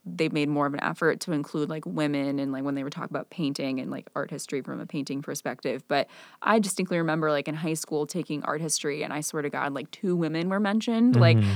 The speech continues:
Speaker 1: and some of those textbooks, like, they have, like, no women in the
Speaker 2: Yeah.
Speaker 1: textbooks. So, like, I think the more that we can just have, like, th-, even just, like, yeah, the visual even of, like, a woman showing her art, like, I think that that's really important. I also think it's interesting, too, because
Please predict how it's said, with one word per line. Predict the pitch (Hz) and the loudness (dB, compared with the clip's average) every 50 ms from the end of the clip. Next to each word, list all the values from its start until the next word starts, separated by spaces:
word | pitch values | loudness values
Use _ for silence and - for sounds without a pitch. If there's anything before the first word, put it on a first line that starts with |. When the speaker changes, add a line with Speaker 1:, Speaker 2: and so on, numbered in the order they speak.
| - - | 0 2
Speaker 1:
and | 185 180 190 | 2 2 4
some | - 233 | 6 6
of | 233 | 6
those | 196 175 175 | 4 2 0
textbooks, | - - 220 226 - - - 185 165 165 - - - | -2 -4 -4 -2 -2 0 0 0 0 0 -2 -2 0
like, | 185 156 156 - _ - - - - - _ - - _ | 0 0 0 -2 _ -20 -20 -20 -20 -20 _ -20 -8 _
they | 185 165 190 185 180 170 - - - - _ _ _ _ - 156 - | 0 4 6 6 6 6 2 -4 -16 -20 _ _ _ _ -2 2 4
have, | 190 190 175 | 4 4 4
like, | 185 175 | 4 4
no | 185 180 180 214 214 | 4 6 6 6 6
women | 190 165 - - - - - - - - | 6 4 2 0 -4 -6 -6 -6 -6 -6
in | - - 165 | -2 -2 -2
the | 147 | -2
Speaker 2:
Yeah. | 143 - 151 | -2 -2 -2
Speaker 1:
textbooks. | 131 135 104 131 160 - - - - | 0 4 6 6 6 4 2 0 4
So, | - 196 185 | 6 8 10
like, | 180 175 175 - - - - - - | 10 8 6 4 -4 -14 -18 -14 -2
I | - 202 190 | 0 2 6
think | 226 233 226 214 | 8 8 8 8
the | 220 208 | 8 6
more | 202 202 190 196 196 | 6 6 8 6 6
that | 196 190 | 6 6
we | 185 180 185 | 4 4 4
can | 185 196 180 | 4 2 2
just | 175 175 - | 2 0 0
have, | 185 175 160 151 156 147 143 | 2 4 4 4 4 4 0
like, | 185 156 143 143 - - - - _ - - 175 170 160 | -2 -2 -2 -2 -4 -6 -10 -20 _ -18 -16 -14 -12 -10
th-, | 165 156 - - | -12 -12 -8 0
even | - 214 208 220 | 2 4 6 6
just, | 202 214 - | 6 6 4
like, | 175 165 - 165 | 2 0 0 2
yeah, | 147 214 185 | 6 6 6
the | 147 151 175 | 6 4 4
visual | 175 202 226 262 269 233 196 165 160 156 | 8 10 10 10 8 6 4 2 0 -2
even | 143 - - - 156 156 156 156 156 | -2 -2 -2 -2 -2 -2 0 0 -2
of, | 156 - | 0 2
like, | 180 165 156 - | 2 0 2 2
a | - 180 | 2 4
woman | 185 190 180 170 160 160 160 180 180 160 | 6 6 6 6 4 4 4 2 2 2
showing | - 175 170 165 160 | 2 2 2 2 2
her | 190 170 156 | 2 2 4
art, | - 165 170 165 160 151 165 160 - - _ _ | 8 10 10 10 10 8 6 4 2 -2 _ _
like, | - 175 | 2 6
I | 151 165 185 | 6 6 8
think | - 208 196 | 6 6 6
that | 175 165 | 6 6
that's | 165 156 - 180 | 6 6 2 0
really | 175 180 160 151 147 139 147 151 147 | 0 0 2 2 4 4 2 2 2
important. | - 175 180 - - 233 220 - 151 151 - - - - - - - | 0 -2 -2 0 0 2 2 2 0 -2 -4 -6 -12 -16 -14 0 6
I | 208 202 | 8 8
also | 214 269 - 330 302 | 10 8 8 6 6
think | 302 277 247 | 6 6 6
it's | 220 - | 6 4
interesting, | - 196 185 185 175 - - 165 160 | 0 0 0 0 -2 -2 0 -2 0
too, | 160 180 165 | 0 0 0
because | 151 160 151 - 190 160 156 151 - - | 0 0 0 2 4 4 4 4 2 0